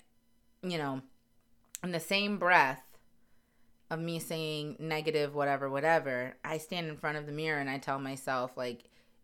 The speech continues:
you know, uh, positive things all the time. I motivate myself all the time. So this is not to say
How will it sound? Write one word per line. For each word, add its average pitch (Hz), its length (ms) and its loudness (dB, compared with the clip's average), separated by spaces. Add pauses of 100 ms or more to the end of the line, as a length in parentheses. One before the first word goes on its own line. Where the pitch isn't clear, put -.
(120)
you 151 140 -6
know, 123 300 -4
uh, 143 80 2 (160)
positive 147 420 2
things 135 300 -8
all 123 100 -4
the 120 80 -12
time. - 360 -8 (200)
I 139 60 -10
motivate 151 480 -2
myself 123 400 -6
all 120 120 -4
the 104 80 -12
time. - 280 -8
So - 180 -8
this 156 280 -8
is 151 140 -12
not 151 320 -2
to 160 80 -6
say 135 720 -2